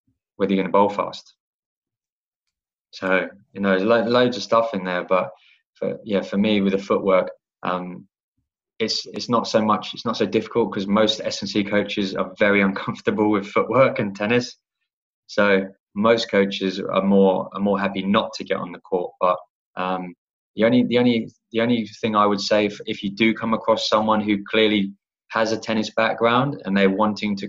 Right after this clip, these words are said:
kind of wear two hats, is just be cautious about how much you try and coach footwork consciously, because, um, it's, you can get paralysis by overanalysis.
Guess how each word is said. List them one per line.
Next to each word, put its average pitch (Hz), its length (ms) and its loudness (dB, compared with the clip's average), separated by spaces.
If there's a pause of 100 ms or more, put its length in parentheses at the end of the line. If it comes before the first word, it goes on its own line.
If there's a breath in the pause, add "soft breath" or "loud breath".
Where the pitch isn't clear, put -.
kind 101 160 2
of 98 160 4 (720)
wear 107 180 4
two 110 280 0
hats, 110 600 -4 (140)
is 101 140 -6
just 120 280 -6
be 107 160 -2 (160)
cautious 113 540 2
about 98 280 0
how 113 220 0
much 110 340 0
you 98 120 -6
try 107 300 2
and 101 260 0 (600)
coach 107 520 0
footwork 95 580 2 (480)
consciously, 95 840 -4 (560)
because, 98 580 0 (720)
um, 95 500 -4 (420)
it's, - 360 -12 (560)
you 104 120 -10
can 113 120 -4
get - 280 2
paralysis 107 500 0
by 101 180 0
overanalysis. 95 800 0